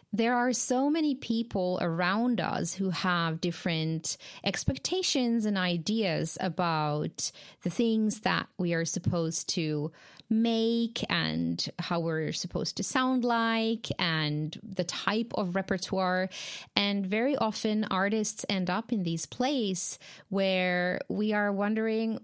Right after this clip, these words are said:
"What do they want from me?" Right? So in those moments, we really need to start connecting also to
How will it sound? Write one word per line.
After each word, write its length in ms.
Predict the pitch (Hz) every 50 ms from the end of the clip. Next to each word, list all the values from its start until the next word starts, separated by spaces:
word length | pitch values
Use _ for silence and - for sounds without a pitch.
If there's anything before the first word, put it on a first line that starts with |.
| - -
"What 300 | - - - 170 180 202
do 140 | 220 226 226
they 180 | 233 240 247
want 340 | 226 202 208 220 269 403 427
from 360 | - - - - 165 156 151 -
me?" 400 | - - - - 214 190 - - _ _ _
Right? 420 | - 180 175 170 208 254 311 - - - - - - - - - - _ _ -
So 520 | - - 247 233 233 226 220 220 220 226 - _ _ - - _ _ _ _ _ _ _ -
in 180 | 233 233 240 233
those 420 | 208 226 247 285 339 339 - -
moments, 800 | 262 240 233 240 269 294 285 226 190 180 180 180 180 - - -
we 140 | 220 226 214
really 340 | 214 247 262 247 247 285
need 260 | 254 254 240 226 220 -
to 80 | 226 220
start 340 | - - 202 - - - -
connecting 720 | - - 226 214 202 196 214 254 247 - - 262 233 214 -
also 520 | - 196 208 226 220 - 247 220 214 208
to 760 | 208 - - - 220 208 202 202 202 202 202 202 202 202